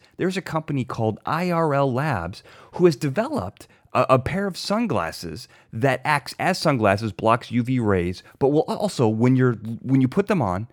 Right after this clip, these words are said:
and you look at screens, L C D and L E D screens, televisions, monitors, all this stuff, it will black them out. They're inspired by, by the They Live Hoffman lenses, and they're pretty incredible.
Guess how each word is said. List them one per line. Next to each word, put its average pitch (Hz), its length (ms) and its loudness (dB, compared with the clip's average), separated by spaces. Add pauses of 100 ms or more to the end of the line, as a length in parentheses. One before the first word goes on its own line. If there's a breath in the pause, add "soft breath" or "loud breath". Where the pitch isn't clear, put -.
(140)
and 113 160 2
you 113 140 2
look 131 260 0
at 165 120 -2
screens, 131 600 -2
L 120 140 0
C 131 200 -6
D 127 200 0
and 110 160 2
L 123 160 0
E 143 60 2
D 127 160 2
screens, 95 380 -6
televisions, 92 580 -4
monitors, 104 340 -2
all 104 140 -2
this 104 120 -6
stuff, 95 240 -4 (380 loud breath)
it 147 140 2
will 139 160 6
black 117 480 -2
them 113 180 0
out. 92 240 0 (360 soft breath)
They're 113 140 4
inspired 131 640 4
by, 104 500 6
by 98 280 2
the 101 100 0
They 104 180 0
Live 107 220 2
Hoffman 110 480 -2
lenses, 98 480 -2 (240 loud breath)
and 117 100 -2
they're 131 80 4
pretty 240 240 -2
incredible. 143 520 0